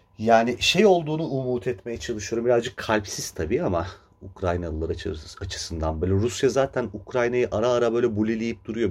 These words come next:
<laughs> Böyle şey gibi, okulda gücünü yettirebildiği çocuğu habere sıkıştıran iri yarı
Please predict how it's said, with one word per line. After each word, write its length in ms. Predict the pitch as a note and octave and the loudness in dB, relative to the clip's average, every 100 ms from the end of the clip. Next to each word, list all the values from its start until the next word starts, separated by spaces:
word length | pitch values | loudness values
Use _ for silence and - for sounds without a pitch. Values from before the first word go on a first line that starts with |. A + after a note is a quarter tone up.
| - | -2
<laughs> 80 | - | 2
Böyle 320 | E3 - F#2 - - - - - - _ | 2 2 -6 -8 -14 -14 -16 -20 -20 _
şey 400 | - - G#2+ G#2+ | -18 -2 2 2
gibi, 260 | F#2+ F#2+ F#2 - - _ _ _ - | 0 0 -2 -2 -20 _ _ _ -6
okulda 440 | G#2+ - G#2 A2 | -6 -2 0 0
gücünü 500 | G2 G2 G2 A2 A#2 - - - - | 0 -2 0 0 -2 -6 -20 -20 -10
yettirebildiği 1000 | F#2 G#2+ G#2 - A#2 A#2+ A2+ A2 A2+ A2+ | -2 0 0 -4 2 2 2 -2 -4 -2
çocuğu 360 | A2 G#2 A2 | -2 0 2
habere 280 | A2+ A2+ A2 | 2 2 0
sıkıştıran 720 | - - G2+ - A2 A2 G2+ - _ _ _ - | -4 -12 -12 -8 -2 0 -2 -10 _ _ _ -8
iri 240 | A2+ G#2+ A#2+ | -2 0 2
yarı 300 | A2+ A2+ | 4 2